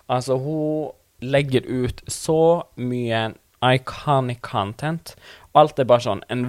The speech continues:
veldig wholesome vibe. Hver gang jeg går innom, em, profilen hennes, så føler jeg at jeg liksom, jeg får mer energi ut av det. Og det er kanskje fordi hun, em, i mange videoer, eh, altså, står opp ned,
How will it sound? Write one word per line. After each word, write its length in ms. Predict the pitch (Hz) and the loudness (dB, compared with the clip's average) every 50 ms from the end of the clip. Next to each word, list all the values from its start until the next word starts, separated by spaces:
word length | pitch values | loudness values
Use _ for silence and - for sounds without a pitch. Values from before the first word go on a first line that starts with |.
| 123 | 4
veldig 240 | 135 127 123 117 110 107 113 | 4 6 6 4 0 0 2
wholesome 480 | 120 113 110 107 - - 107 104 95 | 2 2 2 0 -2 -4 -4 -2 0
vibe. 320 | 95 95 55 52 165 - - - _ - - _ _ _ _ _ - | 0 0 0 -2 -6 -10 -16 -20 _ -20 -20 _ _ _ _ _ 0
Hver 160 | 139 151 143 135 | 4 6 6 8
gang 180 | 135 123 110 | 6 4 4
jeg 160 | 104 107 110 | 2 -2 -2
går 180 | 101 110 107 - - | 0 -2 -2 0 -2
innom, 420 | 107 104 95 101 98 95 95 95 - | -4 -4 -4 -4 -4 -6 -6 -8 -6
em, 640 | - 104 101 98 98 95 104 107 98 104 104 95 - - _ | -6 -4 -4 -2 -4 -4 -6 -8 -10 -10 -12 -14 -14 -18 _
profilen 460 | - 123 113 - 107 92 95 95 95 | -10 -10 -6 -4 -4 -2 -2 -4 -4
hennes, 360 | 101 104 107 107 135 - - - | -4 -4 -4 -4 -4 -4 -8 -10
så 160 | - - 123 117 | -2 0 2 2
føler 320 | - - 127 120 110 104 | 4 4 4 6 6 4
jeg 40 | 101 | 4
at 80 | - | 2
jeg 80 | 90 90 | -2 -4
liksom, 360 | 92 - - - 80 - - - - _ - - - _ _ - | -4 -6 -6 -6 -6 -6 -10 -14 -18 _ -20 -20 -20 _ _ -6
jeg 100 | 165 175 | -2 0
får 160 | 202 185 147 | 0 0 0
mer 320 | 131 131 123 107 98 - - | 0 2 4 4 4 4 2
energi 380 | - 98 92 98 - - 101 101 92 | -2 -4 -4 -4 -4 -6 -4 -4 -4
ut 160 | 85 87 - | -6 -4 -4
av 140 | 92 95 - | -4 -2 -2
det. 100 | - - - - - - - - - - - - | -2 -4 -4 -6 -10 -18 -16 -16 -16 -16 -6 -2
Og 120 | 127 135 139 | -2 2 4
det 80 | 170 185 | 6 6
er 160 | 196 190 - | 6 4 0
kanskje 400 | - 165 165 160 - - 123 107 | -2 -4 -4 -4 -6 -8 -10 -8
fordi 220 | - 117 101 104 98 - | -8 -8 -8 -6 -8 -4
hun, 240 | - 160 170 208 240 - - - - - - _ _ _ _ | -2 0 0 0 0 -2 -8 -16 -20 -20 -20 _ _ _ _
em, 440 | - - 110 110 110 107 110 110 104 - _ _ | 0 2 2 2 2 0 -2 -4 -8 -10 _ _
i 140 | - 113 117 | -6 -4 0
mange 320 | 127 135 127 135 131 113 107 | 4 4 4 4 4 0 0
videoer, 420 | 113 107 104 104 117 143 165 165 - _ _ _ _ _ _ - | 0 -2 0 0 0 0 0 -2 -4 _ _ _ _ _ _ 4
eh, 420 | 113 113 110 107 107 104 104 107 98 - _ _ _ - | 4 6 6 6 4 4 2 -2 -8 -12 _ _ _ -8
altså, 360 | 113 117 - 120 101 95 98 - - - | -8 -4 0 2 2 2 2 -2 -10 -14
står 380 | - - - - 147 143 135 - | -14 -6 0 2 2 2 2 0
opp 240 | - 165 - - - 131 | -4 -6 -6 -6 -8 -6
ned, 540 | 127 151 170 185 190 202 214 208 202 - | -4 -2 -2 -2 -2 -2 -4 -4 -8 -14